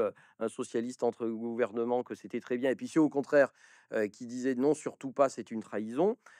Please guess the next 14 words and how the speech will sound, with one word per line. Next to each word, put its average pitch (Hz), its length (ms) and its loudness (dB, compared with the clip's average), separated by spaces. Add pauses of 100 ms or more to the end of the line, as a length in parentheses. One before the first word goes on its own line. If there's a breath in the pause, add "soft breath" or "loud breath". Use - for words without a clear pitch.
(180 soft breath)
Heu, 120 220 8
mais 135 80 6
là, 147 100 12
vous 139 160 0
montrez 165 440 8
là 143 120 10
aussi 165 400 0
que, 165 320 6 (380 soft breath)
du 165 200 -4
point 185 200 4
de 165 80 0
vue 160 160 -6
de 143 80 -10
l'étranger, 151 720 4